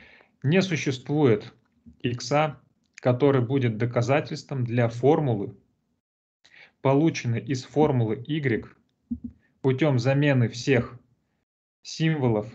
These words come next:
сопоставленных с числом семнадцать, на y.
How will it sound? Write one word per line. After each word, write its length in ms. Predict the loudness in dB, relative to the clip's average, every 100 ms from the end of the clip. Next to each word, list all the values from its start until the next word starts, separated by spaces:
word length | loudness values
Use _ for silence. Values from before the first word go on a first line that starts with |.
| -20 _ _
сопоставленных 800 | -6 -2 -2 2 2 2 0 -4
с 60 |
числом 420 | -10 -10 -2 -2
семнадцать, 720 | -2 -4 0 0 0 -4 -6 -6
на 360 | -4 -4 -4 -4
y. 360 | -2 -2 -4